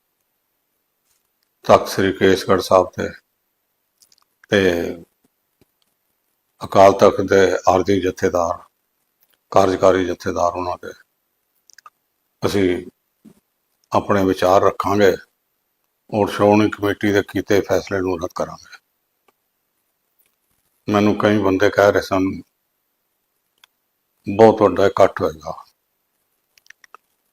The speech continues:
ਤੇ ਮੈਂ ਉਹਨਾਂ ਨੂੰ ਕਿਹਾ ਸੀ ਵੀ ਸਿੱਖ ਆਮ ਤੌਰ ਤੇ ਔਰ ਖਾਸ ਤੌਰ ਤੇ ਜਿਹੜੇ ਬਾਣੀ ਔਰ ਬਾਣੇ ਨਾਲ ਜੁੜੇ ਹੋਏ ਹਨ,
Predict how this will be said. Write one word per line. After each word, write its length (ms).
ਤੇ 80
ਮੈਂ 200
ਉਹਨਾਂ 220
ਨੂੰ 100
ਕਿਹਾ 200
ਸੀ 240
ਵੀ 320
ਸਿੱਖ 600
ਆਮ 260
ਤੌਰ 260
ਤੇ 240
ਔਰ 160
ਖਾਸ 280
ਤੌਰ 260
ਤੇ 240
ਜਿਹੜੇ 260
ਬਾਣੀ 480
ਔਰ 160
ਬਾਣੇ 300
ਨਾਲ 160
ਜੁੜੇ 280
ਹੋਏ 240
ਹਨ, 140